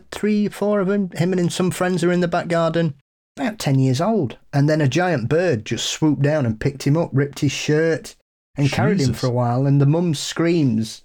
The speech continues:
Speaker 1: made the bird drop him, and it flew off. And they
Speaker 2: Wow.
Speaker 1: said it was the biggest bird they'd ever seen.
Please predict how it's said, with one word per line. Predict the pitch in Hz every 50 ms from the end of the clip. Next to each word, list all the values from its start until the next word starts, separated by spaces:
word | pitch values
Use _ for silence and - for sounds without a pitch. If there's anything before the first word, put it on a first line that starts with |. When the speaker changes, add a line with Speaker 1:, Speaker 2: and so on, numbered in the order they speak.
| _ -
Speaker 1:
made | - 135 135 139 135
the | 127
bird | 120 113 131 135 135 120 113
drop | 110 117 151 147 135 -
him, | 120 107 104 104 - - - _ _ _ _ _ _ _ - - _ _ _ _ _ - _ -
and | - 131 127
it | 120 123
flew | - - 143 151 147 151
off. | 151 135 - - - - - - _ _ - - - 92
And | 87 90 - -
they | - -
Speaker 2:
Wow. | -
Speaker 1:
said | - - 160
it | 151 147
was | 143 135 120
the | 139
biggest | 135 180 175 165 147 - -
bird | 156 147 147 139
they'd | 139 135 139
ever | 147 139 135
seen. | 127 - 156 151 143 127 117 110